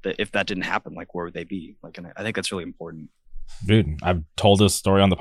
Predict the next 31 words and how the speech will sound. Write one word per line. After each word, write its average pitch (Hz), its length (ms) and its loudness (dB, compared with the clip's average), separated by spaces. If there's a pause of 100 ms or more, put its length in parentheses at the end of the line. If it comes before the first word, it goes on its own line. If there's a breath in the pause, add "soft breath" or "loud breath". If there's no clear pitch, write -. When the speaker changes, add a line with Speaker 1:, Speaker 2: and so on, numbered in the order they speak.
Speaker 2:
podcast 95 400 2 (200)
before. 92 580 4
I, 85 280 2 (440 soft breath)
when 107 180 8
I 107 140 8 (260)
started 151 220 10
to 101 80 6
take 107 280 8 (280)
doing 95 360 8
the 92 200 6
podcast, 90 420 6
like, 80 180 4
more 85 300 4
serious, 101 640 4
'cause 87 120 4
I, 87 140 10
I 90 40 4
did, 90 160 8
like, 73 80 2
twenty 80 280 2
episodes 76 380 0
where 76 200 0
it 76 100 0
was 73 140 0
just 80 200 -2
me 82 240 2
telling, 80 300 2
like, 78 100 0
random 80 320 4
stories 85 420 4
and, 76 200 4